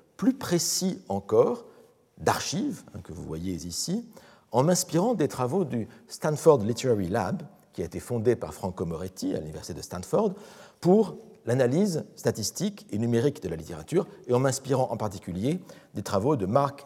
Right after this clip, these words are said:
Algy Hewitt, Sarah Allison et Marisa Gemma. L'archive, et j'oserais même lui mettre un, un grand A, hein, un A capital,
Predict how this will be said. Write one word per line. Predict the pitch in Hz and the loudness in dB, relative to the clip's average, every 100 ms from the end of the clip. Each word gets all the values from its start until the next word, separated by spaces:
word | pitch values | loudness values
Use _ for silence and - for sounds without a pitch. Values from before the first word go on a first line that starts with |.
| 95 | -2
Algy | 107 92 92 80 | -2 0 -4 0
Hewitt, | 165 170 170 - - - | 2 2 -2 -12 -20 -18
Sarah | - - 117 113 - - - | -8 -4 -2 -2 -4 -10 -8
Allison | 131 127 - 104 170 156 - - - | -4 -4 -4 -6 -6 -10 -18 -20 -6
et | 113 123 - | -2 -2 -2
Marisa | 113 107 104 110 90 | -2 -2 -2 -4 -2
Gemma. | 92 85 - - _ _ _ _ _ _ _ _ | -4 -4 -8 -18 _ _ _ _ _ _ _ _
L'archive, | 127 120 - 233 214 113 - - _ _ _ _ - | 2 2 2 2 2 0 -6 -20 _ _ _ _ -10
et | 87 | -2
j'oserais | 110 107 117 | 0 2 4
même | 151 135 | 4 4
lui | 104 | 0
mettre | 104 117 - | 2 0 0
un, | 80 71 - | -10 -10 -10
un | 92 | -6
grand | 92 90 104 - | -2 0 -2 0
A, | 175 202 - - | 0 0 -6 -14
hein, | - - - - - - | -10 -10 -12 -20 -20 -16
un | 87 - | -14 -2
A | 104 92 | 0 0
capital, | - - 117 247 - - | -2 -2 -2 -2 -2 -4